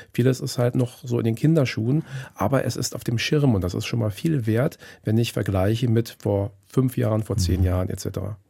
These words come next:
Speaker 2: Also es tut sich was, sagen Sie. Und was sich ja auch tut,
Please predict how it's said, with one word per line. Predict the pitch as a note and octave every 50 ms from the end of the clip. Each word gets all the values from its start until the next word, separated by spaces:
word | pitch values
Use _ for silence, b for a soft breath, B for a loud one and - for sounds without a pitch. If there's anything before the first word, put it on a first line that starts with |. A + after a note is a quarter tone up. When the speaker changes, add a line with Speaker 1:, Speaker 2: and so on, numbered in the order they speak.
| _ _ _ -
Speaker 2:
Also | A2+ A#2 F#2 G2 F#2+ G2 -
es | - -
tut | - B2+ A#2 -
sich | - C3 - -
was, | D3 E3+ F3 - - - - -
sagen | - G#2+ A2 G#2+ A2+ B2 B2 B2+ A#2
Sie. | A2 A#2+ C3 D3 D#3+ E3+
Und | - - - A2+ G#2+ G2+ - -
was | A#2 F#2+ G#2 F#2+ -
sich | G2+ F#2
ja | G#2 E2+
auch | - F2 F#2 - -
tut, | - D#3 - D3+ -